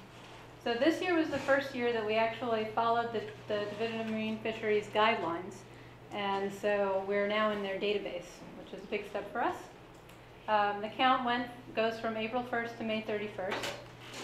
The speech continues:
Um, you do ten minute counts. So basically you stand at the bridge and watch the fish going under the bridge and you count them as they go. And it's not as easy as it sounds. <laughs> Um,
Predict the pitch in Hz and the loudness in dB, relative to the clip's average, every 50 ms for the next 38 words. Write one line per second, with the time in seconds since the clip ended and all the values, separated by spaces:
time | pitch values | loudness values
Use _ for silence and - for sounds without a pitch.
0 | - - 214 214 208 202 202 202 202 202 202 202 202 214 220 214 247 247 240 - | -4 2 4 6 6 6 6 4 2 0 -2 -2 -4 -2 0 2 2 2 2 4
1 | - 302 294 294 294 285 262 254 247 - - 269 233 196 175 - - - 208 202 | 4 6 6 8 6 6 4 2 -2 -2 0 2 2 2 2 -2 -4 -6 -4 -2
2 | 220 226 220 - 233 - 214 202 196 196 196 - - 262 269 294 285 269 - 262 | 0 0 0 -2 -2 -2 0 0 0 -2 -4 -2 0 2 2 2 0 -2 -2 -2
3 | 220 240 220 220 220 220 214 - - - - - - - - - - 208 202 208 | -2 0 2 2 2 0 0 -4 -8 -12 -14 -18 -18 -18 -18 -10 -6 -2 2 6
4 | 220 233 226 - - 247 233 - 247 247 247 - - 240 233 233 226 226 226 220 | 6 6 6 4 0 0 4 6 6 6 4 4 6 8 8 8 8 6 4 4
5 | 220 220 214 208 - 208 202 202 202 202 - 208 208 202 202 202 - 294 277 262 | 2 2 0 2 4 6 6 6 4 2 0 -2 -2 -2 -2 0 4 6 6 6
6 | 254 - - 185 175 180 175 - - - - 208 196 208 - 220 226 240 311 - | 6 4 -2 -6 -6 -6 -8 -10 -12 -12 -6 -4 -4 -2 0 0 4 6 6 6
7 | - - - - - - - - - - - - - - - - - - 214 214 | 4 2 -2 -8 -12 -16 -18 -20 -20 -20 -20 -18 -18 -18 -18 -18 -10 -4 -2 -2
8 | 208 208 214 214 - - - 214 220 226 226 226 226 220 226 226 214 214 226 226 | 0 0 -2 -2 -4 -8 -6 -4 -2 0 0 0 -2 -4 -4 -6 -6 -6 -4 -6
9 | 226 226 262 254 - - 330 247 - - - - - - - - - - - 302 | -6 -6 -6 -6 -2 0 0 0 0 -2 -6 -8 -8 -8 -8 -8 -8 -8 -4 -4
10 | 269 - - - 269 - - - 302 - - - - 170 - - - - - - | -2 2 2 4 4 6 8 8 8 8 8 6 2 2 0 0 0 0 -2 -2
11 | - - - - - - 240 247 247 247 247 240 240 240 240 240 240 247 | -2 -4 -6 -8 0 8 10 12 12 12 12 12 12 12 12 10 6 2